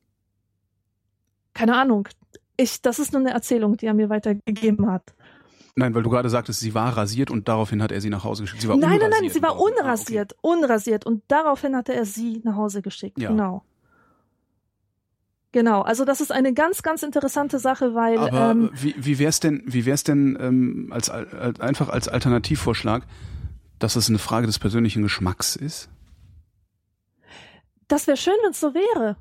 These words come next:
Speaker 2: Ist es
Speaker 1: Aber
Speaker 2: nicht?
Speaker 1: du, äh, nein, du wirst ja von allen Seiten, ähm,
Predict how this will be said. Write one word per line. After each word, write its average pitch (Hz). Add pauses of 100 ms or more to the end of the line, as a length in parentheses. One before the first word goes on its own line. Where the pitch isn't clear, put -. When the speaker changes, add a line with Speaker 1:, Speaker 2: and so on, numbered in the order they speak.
(120)
Speaker 2:
Ist 123
es 254
Speaker 1:
Aber 277
Speaker 2:
nicht? 277
Speaker 1:
du, 277
äh, 262 (200)
nein, 294 (180)
du 269
wirst 339
ja 330
von 294
allen 427
Seiten, 311 (580)
ähm, 277